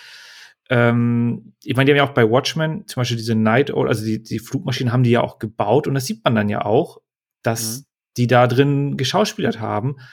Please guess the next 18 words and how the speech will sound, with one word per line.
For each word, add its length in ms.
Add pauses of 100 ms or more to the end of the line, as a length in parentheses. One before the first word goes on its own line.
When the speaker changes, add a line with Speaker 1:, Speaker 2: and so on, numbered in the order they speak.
(280)
Speaker 1:
Und 160
hier 220
hast 160
du 60
halt, 360
äh, 380 (720)
kleine 280
Sets, 400
aber 180
dafür 260
sehr 220
viel 560
maskenbildnerische, 1300
ähm, 500 (280)
Meisterleistungen. 920 (800)
Speaker 2:
Auf 200
jeden 160
Fall. 360